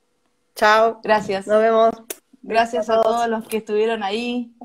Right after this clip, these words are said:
Speaker 2: del otro lado, disfrutando a, a nuestra gran Vale Cotelo. La van a poder disfrutar el sábado en el conversatorio que vamos a hacer de entrenadores y entrenadoras del fútbol femenino. No se lo pierdan, porque además va a estar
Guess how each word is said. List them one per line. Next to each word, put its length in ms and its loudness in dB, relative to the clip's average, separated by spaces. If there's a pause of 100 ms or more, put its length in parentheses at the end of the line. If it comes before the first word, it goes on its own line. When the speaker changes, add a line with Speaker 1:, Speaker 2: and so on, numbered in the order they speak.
(180)
Speaker 2:
del 280 -8
otro 200 -6
lado, 360 2
disfrutando 760 -6
a, 680 -14 (100)
a 140 -10
nuestra 340 -10
gran 260 -2
Vale 300 0
Cotelo. 480 -6
La 140 0
van 140 -4
a 120 -10
poder 440 -8
disfrutar 500 -8
el 120 -2
sábado 600 0
en 100 -14
el 80 -18
conversatorio 680 -2
que 80 -6
vamos 200 -6
a 60 -20
hacer 180 -12
de 80 -10
entrenadores 720 -8 (320)
y 120 -4
entrenadoras 560 -2
del 100 -12
fútbol 320 -8
femenino. 460 -4
No 80 -4
se 120 -8
lo 140 -4
pierdan, 380 2
porque 200 -6
además 280 -4
va 60 -6
a 40 -12
estar 320 -2